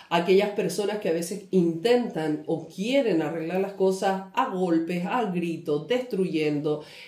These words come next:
eh, demandando, haciendo esto, haciendo esto otro. Entonces, hay cosas que Libra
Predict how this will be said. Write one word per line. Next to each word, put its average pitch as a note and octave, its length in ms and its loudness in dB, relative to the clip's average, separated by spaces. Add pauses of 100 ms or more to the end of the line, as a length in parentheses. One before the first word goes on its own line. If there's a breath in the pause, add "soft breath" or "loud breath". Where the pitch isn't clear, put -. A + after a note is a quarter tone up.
eh, F#3 280 6
demandando, E3 1080 4
haciendo A#3 480 4
esto, D#3+ 300 0
haciendo A3+ 280 0
esto A#3 160 -2
otro. D3 280 -6
Entonces, G#3+ 460 0 (460 loud breath)
hay A#3+ 200 2
cosas D4+ 260 0
que C4 140 0
Libra A#3 560 -2